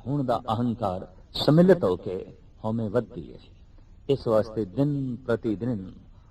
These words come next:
ਮਨੁੱਖੀ ਤਲ ਦੇ ਉੱਤੇ ਹਉਮੈ ਵੱਧ ਰਹੀ ਹੈ, ਅਹੰਕਾਰ ਵੱਧ ਰਿਹਾ ਹੈ ਦਿਨ ਪ੍ਰਤੀ ਦਿਨ, ਕਿਉਂਕਿ ਜਨਮ ਦਰ ਜਨਮ ਦੇ ਨਾਲ ਹਉਮੈ ਸੰਗ੍ਰਹਿ ਹੁੰਦੀ ਜਾ ਰਹੀ ਹੈ ਔਰ ਨਵੀਂ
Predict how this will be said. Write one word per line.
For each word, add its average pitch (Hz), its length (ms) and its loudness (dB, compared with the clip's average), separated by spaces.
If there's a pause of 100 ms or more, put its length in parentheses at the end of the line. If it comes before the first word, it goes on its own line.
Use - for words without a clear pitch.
(380)
ਮਨੁੱਖੀ 156 460 2
ਤਲ 139 300 4
ਦੇ 107 80 -2
ਉੱਤੇ 92 460 -8 (540)
ਹਉਮੈ 110 280 -4
ਵੱਧ 107 200 -4
ਰਹੀ 78 320 -14
ਹੈ, - 60 -20 (800)
ਅਹੰਕਾਰ 110 520 -2
ਵੱਧ 107 180 0
ਰਿਹਾ 82 240 -10
ਹੈ - 200 -18
ਦਿਨ 117 280 -2
ਪ੍ਰਤੀ 98 360 -6
ਦਿਨ, 98 300 -8 (400)
ਕਿਉਂਕਿ 123 260 -2
ਜਨਮ 131 400 2
ਦਰ 107 160 6
ਜਨਮ 131 320 4
ਦੇ 107 120 0
ਨਾਲ 92 320 -4 (500)
ਹਉਮੈ 127 240 2
ਸੰਗ੍ਰਹਿ 117 460 4
ਹੁੰਦੀ 98 260 -2
ਜਾ 87 180 -4
ਰਹੀ 90 260 -4
ਹੈ - 100 -4 (400)
ਔਰ 147 100 4
ਨਵੀਂ 127 520 4